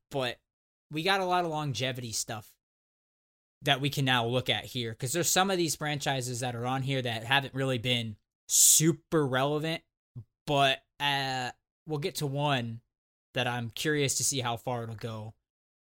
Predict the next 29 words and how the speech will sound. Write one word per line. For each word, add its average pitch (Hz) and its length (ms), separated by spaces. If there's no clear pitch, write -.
just 139 200
because 135 400
of 117 260
how 127 220
iconic 127 540
the, 107 160
one 131 140
of 117 60
the 113 80
characters, 117 520
some 170 160
of 160 60
the 139 60
characters 139 500
are 127 240
from 113 320
it. 98 140
We 151 80
have 180 80
a 175 40
couple 202 340
of 117 80
'em 117 100
where 123 140
they 127 60
have 135 160
very 185 320
iconic 180 640
characters, 120 680